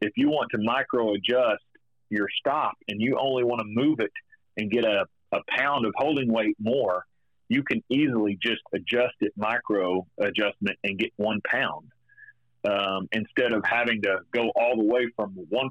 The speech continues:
position to the next position to the next position, you had to learn to shoot it in those positions. Uh, so this really elevates the ability to customize the feel and, and get it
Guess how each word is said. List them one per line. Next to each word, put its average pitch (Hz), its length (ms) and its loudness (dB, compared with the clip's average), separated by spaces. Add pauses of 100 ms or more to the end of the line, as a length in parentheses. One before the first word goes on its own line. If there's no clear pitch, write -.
position 113 500 -2
to 95 100 -10
the 92 60 -10
next 123 300 -4
position 104 400 -2
to 92 60 -4
the 90 100 -6
next 113 300 -4
position, 92 540 -2 (360)
you 104 120 0
had 110 220 2
to 98 60 2
learn 104 340 2
to 92 80 -4
shoot 117 280 0
it 104 120 2
in 98 120 -6
those 92 260 -2
positions. 95 560 -2 (640)
Uh, 92 220 0
so 110 140 2
this 151 200 2 (100)
really 120 760 2 (460)
elevates 120 520 0 (120)
the 101 100 -2
ability 104 460 0
to - 300 -4
customize 101 640 -2
the 175 80 -8 (200)
feel 95 420 2 (880)
and, 104 440 0 (120)
and 92 200 -6
get 143 180 2
it 131 100 0